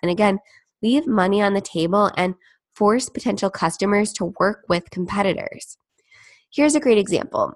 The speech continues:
<laughs> So let's say we have a client named Derek, and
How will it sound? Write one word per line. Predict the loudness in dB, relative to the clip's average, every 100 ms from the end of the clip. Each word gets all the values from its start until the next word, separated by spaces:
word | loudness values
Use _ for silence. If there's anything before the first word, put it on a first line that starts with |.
| _
<laughs> | -4 -4 -6
So | -2 0
let's | 2 2 0 -2
say | 0 2
we | 2
have | 0 -2
a |
client | -6 -4 -4 -2
named | -2 -2
Derek, | -4 -8 -10 -4
and | -2 -2